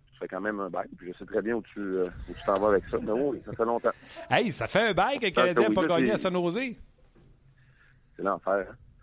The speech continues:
Speaker 1: Ça fait un bail. Euh, c'est sûr que le Canadien joue ici seulement qu'une fois par, euh, par saison. Faut pas paniquer non plus. C'est pas la, la, la plus longue séquence de l'histoire. Mais, euh, en sept ans, là, ça fait longtemps. C'est Craig Rivet qui avait marqué le but gagnant en période de prolongation, si je me trompe pas. C'était le,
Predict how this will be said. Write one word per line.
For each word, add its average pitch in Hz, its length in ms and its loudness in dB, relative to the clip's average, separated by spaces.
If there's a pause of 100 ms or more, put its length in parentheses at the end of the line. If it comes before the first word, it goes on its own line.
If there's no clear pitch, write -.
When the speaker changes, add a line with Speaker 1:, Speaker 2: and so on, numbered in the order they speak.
(460)
Speaker 1:
Ça 95 100 -14
fait - 120 -2
un 120 120 4
bail. 117 340 4
Euh, 101 220 6
c'est 90 80 -14
sûr 127 120 -6
que 107 80 -8
le - 20 -10
Canadien 98 340 -6
joue 104 140 -8
ici 107 260 -10
seulement 101 220 -4
qu'une 95 160 -10
fois 107 140 -4
par, 95 220 2
euh, 87 280 -2
par 90 180 -10
saison. 90 340 -6 (220)
Faut 98 80 -14
pas 110 120 -6
paniquer 104 280 -6
non 101 140 -6
plus. - 240 -12
C'est 98 100 -8
pas 113 100 0
la, 95 240 2
la, 87 200 -6
la 78 80 -10
plus - 120 -18
longue 104 200 -6
séquence 107 260 -6
de 101 80 -4
l'histoire. 98 440 -4
Mais, 92 280 -6
euh, 87 120 -6 (360)
en 82 180 -8
sept 127 140 2 (140)
ans, 135 100 6
là, 117 260 6
ça - 80 -20
fait 104 80 0
longtemps. 113 320 0
C'est - 120 -16 (300)
Craig 147 280 -6
Rivet 98 320 -4
qui 120 80 -8
avait 87 140 -6
marqué 87 240 -12
le 101 60 -10
but 113 300 -4 (460)
gagnant 101 320 2
en 117 40 -4
période 107 280 -2
de 110 40 2
prolongation, 104 640 -6
si - 120 -16
je 92 60 -12
me 90 60 -6
trompe 90 280 -4
pas. 127 140 2
C'était 101 180 2
le, 92 200 4